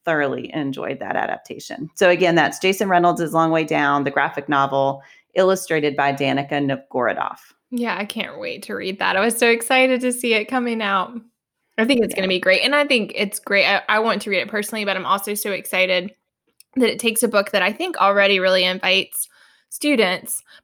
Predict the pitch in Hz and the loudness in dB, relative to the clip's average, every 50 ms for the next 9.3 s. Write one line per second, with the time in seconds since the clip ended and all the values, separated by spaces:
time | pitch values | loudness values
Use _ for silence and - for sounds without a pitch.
0 | _ _ - 214 208 208 220 208 202 - 214 202 - - 214 208 190 175 185 190 | _ _ 2 2 2 4 2 0 2 0 -2 -2 -2 -2 -4 -2 -2 -2 -2 -4
1 | 185 190 185 175 160 156 131 196 - - 196 190 - - 196 - 147 139 160 175 | -4 -4 -6 -4 -4 -4 -4 -6 -6 -8 -10 -10 -8 -10 -10 -8 -6 -6 -4 -4
2 | 202 214 - - - 226 - - 190 - - 220 202 170 185 180 196 190 - 196 | -6 -6 -6 -4 -4 -4 -2 -4 -6 -2 2 2 2 2 2 0 0 0 0 -2
3 | 165 165 165 190 185 160 170 185 190 - - - 220 208 202 185 185 185 175 180 | 0 0 -2 -4 -2 -4 -6 -6 -6 -8 -10 -14 -8 -4 0 2 2 2 2 2
4 | 180 180 - - - - 170 - 147 - - - - - 101 98 226 - - - | 0 0 -2 -2 -4 -6 -6 -4 -4 -6 -6 -6 -8 -8 -8 -8 -10 -12 -12 -12
5 | - 196 - - - 202 - - - - - - - - - 180 180 - - _ | -12 -12 -12 -12 -12 -12 -10 -10 -10 -10 -10 -12 -14 -14 -12 -10 -10 -10 -12 _
6 | _ _ _ - _ _ _ _ _ _ _ _ _ - - - - - - - | _ _ _ -20 _ _ _ _ _ _ _ _ _ -20 -18 -18 -18 -18 -20 -20
7 | _ _ _ - 160 151 - - 160 - _ _ _ _ - 165 156 151 151 - | _ _ _ -12 -10 -8 -8 -8 -10 -14 _ _ _ _ -10 -8 -8 -8 -10 -12
8 | - - - - 175 165 - _ _ _ _ _ _ _ _ _ - - - - | -14 -12 -10 -10 -12 -12 -14 _ _ _ _ _ _ _ _ _ -20 -16 -14 -12
9 | - - - - - 392 | -12 -14 -10 -4 -4 -2